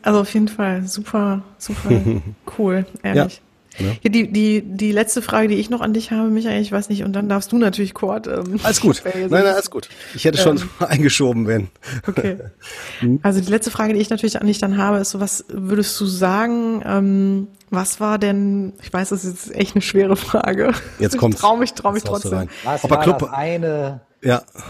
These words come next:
Speaker 3: Okay.
Speaker 1: Was war,
Speaker 2: Ob er Klopapier
Speaker 1: genau.
Speaker 2: zu Hause hat, meinst du,
Speaker 1: Welche,
Speaker 2: oder was?
Speaker 1: ja, genau, finde ich auch eine wichtige, spannende Frage. Kannst du auch gleich gerne mal beantworten, Michael.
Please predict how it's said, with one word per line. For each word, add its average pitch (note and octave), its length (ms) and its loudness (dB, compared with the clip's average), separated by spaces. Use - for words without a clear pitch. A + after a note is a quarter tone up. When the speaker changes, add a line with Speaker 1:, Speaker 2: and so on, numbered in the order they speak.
Speaker 3:
Okay. - 160 -16
Speaker 1:
Was A#3+ 200 -2
war, C4 60 -2
Speaker 2:
Ob B3 60 4
er A3 40 4
Klopapier E3 460 2
Speaker 1:
genau. - 20 -8
Speaker 2:
zu A#2+ 140 2
Hause G#2 180 4
hat, F#2+ 140 0
meinst F#2+ 260 -4
du, - 40 0
Speaker 1:
Welche, - 180 0
Speaker 2:
oder E2+ 60 -6
was? - 140 -16
Speaker 1:
ja, G#3+ 80 -2
genau, F#3 400 2
finde B3 220 -4
ich A#3 100 -2
auch - 60 -2
eine A3+ 160 0
wichtige, G#3 260 -2
spannende G3 260 -2
Frage. A3 300 -2
Kannst B3 220 -2
du - 60 -4
auch - 160 -2
gleich G3+ 200 0
gerne G3 200 -2
mal G3 100 2
beantworten, F#3+ 480 2
Michael. F#3+ 320 0